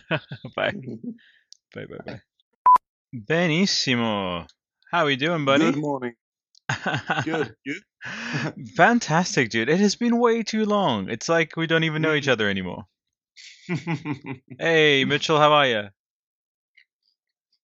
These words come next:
Speaker 2: Hey, I'm good. You?
Speaker 1: Eh, very good, very good, very good. So what, sa-, sound off everyone's time of day. So, Mitchell, what time is it for yourself, man?
Speaker 2: Uh, it's one oh four A M.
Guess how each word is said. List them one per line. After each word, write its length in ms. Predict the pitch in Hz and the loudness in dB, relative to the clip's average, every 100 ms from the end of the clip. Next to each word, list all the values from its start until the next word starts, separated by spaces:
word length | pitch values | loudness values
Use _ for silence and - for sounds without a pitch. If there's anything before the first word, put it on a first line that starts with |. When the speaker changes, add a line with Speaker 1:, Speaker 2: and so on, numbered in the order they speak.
| _ _ _ _ _ 131 | _ _ _ _ _ -12
Speaker 2:
Hey, 180 | 131 | -10
I'm 140 | 123 135 | -8 -10
good. 280 | - 120 - _ - | -10 -12 -12 _ -6
You? 260 | 139 151 | -2 -2
Speaker 1:
Eh, 380 | - - - - | -4 -16 -20 -14
very 240 | 135 131 110 | -4 -2 -2
good, 180 | 104 90 | -4 -8
very 200 | 98 73 | -12 -12
good, 220 | - 104 | -16 -10
very 160 | 113 | -10
good. 180 | 104 98 | -10 -10
So 140 | 127 120 | -10 -4
what, 260 | 135 117 | -4 -6
sa-, 300 | 104 - 139 | -8 -4 -4
sound 300 | 127 147 147 | -2 0 0
off 120 | 143 143 | -2 -4
everyone's 500 | 127 131 127 123 - | -6 -4 -4 -6 -4
time 260 | 123 113 | -2 -2
of 100 | 101 | -4
day. 260 | 110 95 92 | -4 -4 -4
So, 300 | - 107 101 | -8 -8 -6
Mitchell, 320 | 117 - 120 | -8 -8 -8
what 120 | 123 | -8
time 200 | - 107 | -6 -6
is 100 | 107 | -6
it 100 | 85 | -10
for 80 | - | -14
yourself, 380 | 98 - 90 95 | -12 -10 -10 -10
man? 260 | 98 131 147 _ _ _ _ _ _ _ _ _ _ _ _ _ _ _ - | -10 -10 -14 _ _ _ _ _ _ _ _ _ _ _ _ _ _ _ -18
Speaker 2:
Uh, 100 | 120 - | -18 -18
it's 140 | - | -20
one 400 | - 110 120 139 | -16 -10 -6 -2
oh 120 | 131 | -2
four 440 | 127 - 113 110 - | -4 -6 -4 -4 -6
A 200 | 104 92 | -8 -8
M. 240 | 76 78 | -10 -14